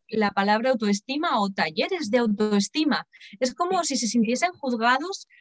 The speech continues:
Speaker 1: por, "¿Qué me estás diciendo? ¿Que no tengo ningún tipo de autoestima? ¿Que
Speaker 2: Sí.
Speaker 1: estoy viviendo mal conmigo mismo?".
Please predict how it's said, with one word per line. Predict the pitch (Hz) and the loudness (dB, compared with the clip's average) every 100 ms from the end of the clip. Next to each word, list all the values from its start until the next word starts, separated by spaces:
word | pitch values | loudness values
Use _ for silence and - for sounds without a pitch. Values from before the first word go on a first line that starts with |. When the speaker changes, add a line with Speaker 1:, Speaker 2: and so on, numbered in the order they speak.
| _ | _
Speaker 1:
por, | 254 233 226 220 208 | 2 4 4 2 0
"¿Qué | 277 | 0
me | 294 | 0
estás | 311 269 | -2 -2
diciendo? | 294 190 180 175 | -2 -4 -4 -6
¿Que | 175 190 | -4 -2
no | 247 | -2
tengo | 349 339 | -4 -4
ningún | 339 339 330 | -6 -6 -8
tipo | 330 311 320 | -6 -2 0
de | |
autoestima? | 311 302 294 - 370 370 415 240 | 0 -2 -8 -6 -6 -2 0 0
¿Que | 226 | 0
Speaker 2:
Sí. | 202 | 0
Speaker 1:
estoy | 202 269 294 | 0 -2 -2
viviendo | 311 311 320 311 | -2 -4 -2 0
mal | 311 311 294 | 2 0 -2
conmigo | 302 294 302 285 | 0 0 0 -2
mismo?". | 359 - 220 | -4 -4 -4